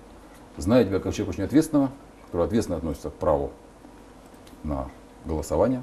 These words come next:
каждого гражданина Украины, знающий, может, процесс этот вот с разных сторон. Э, какие вообще шансы есть вот у наших партий, новых и стареньких? Кто вообще проходит?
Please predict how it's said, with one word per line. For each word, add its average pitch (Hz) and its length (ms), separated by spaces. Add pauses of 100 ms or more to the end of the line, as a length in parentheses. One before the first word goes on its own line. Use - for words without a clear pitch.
(140)
каждого 110 300
гражданина 104 340
Украины, 98 280 (920)
знающий, 85 340
может, 80 180
процесс 82 320
этот 78 240
вот 76 120 (180)
с - 40
разных 82 240
сторон. 135 240 (580)
Э, 80 240
какие 190 220
вообще - 160
шансы 160 280
есть 120 180
вот 104 180
у 87 140
наших 90 280
партий, 156 340 (280)
новых 135 320
и - 20
стареньких? 131 460 (540)
Кто 139 120
вообще 85 460
проходит? 147 400